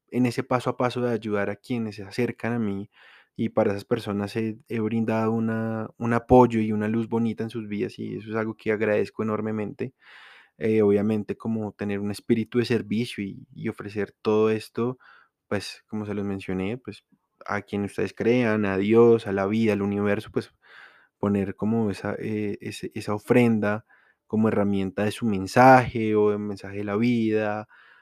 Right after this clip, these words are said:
o, o como, ups, perdón, <laughs> o como, mm, todo eso se puede como, mm, sí, no sé, como enfocar a algo, a un propósito mayor que cada uno de nosotros, mejor dicho.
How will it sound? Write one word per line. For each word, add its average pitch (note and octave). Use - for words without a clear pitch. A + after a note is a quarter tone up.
o, G#2
o A2
como, G2+
ups, -
perdón, G#2
<laughs> C3+
o A2+
como, G#2
mm, G#2+
todo A#2
eso A2
se A2
puede G2+
como, G#2+
mm, F#2+
sí, B2+
no G2
sé, G#2+
como F#2+
enfocar G#2+
a A2
algo, A#2
a -
un B2+
propósito E3
mayor B2
que -
cada A#2+
uno G#2+
de G2
nosotros, -
mejor -
dicho. -